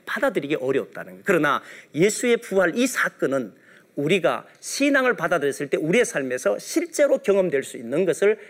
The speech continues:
예수의 부활이라고 하는 거예요. 예를 좀 들면 사람들이 가정이 어렵고 교회가 어렵고 막 다툼이 있는 그런 가정이라고 생각하면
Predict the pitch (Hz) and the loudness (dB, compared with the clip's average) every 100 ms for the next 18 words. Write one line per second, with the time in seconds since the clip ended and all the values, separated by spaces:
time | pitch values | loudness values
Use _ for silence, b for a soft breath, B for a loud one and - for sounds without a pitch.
0 | - 139 139 143 - 180 160 104 95 110 | -4 -4 0 -2 0 0 0 -4 -10 -14
1 | 98 95 95 - 139 139 170 147 120 117 | -16 -16 -18 -4 0 2 0 -2 -6 -2
2 | 139 143 117 B B - - 226 247 208 | 0 -2 -4 B B -10 -2 0 2 2
3 | 202 - 131 190 185 131 113 - 185 185 | 0 -2 0 2 2 0 -6 0 2 4
4 | 151 - 147 - 170 175 151 156 160 - | 2 0 -2 2 2 4 2 2 2 0
5 | 143 - - 127 - 240 170 147 143 202 | -4 -4 -6 -8 -4 0 2 2 2 0
6 | 170 113 165 156 117 - 131 120 165 | 0 0 0 0 -2 -4 -2 0 0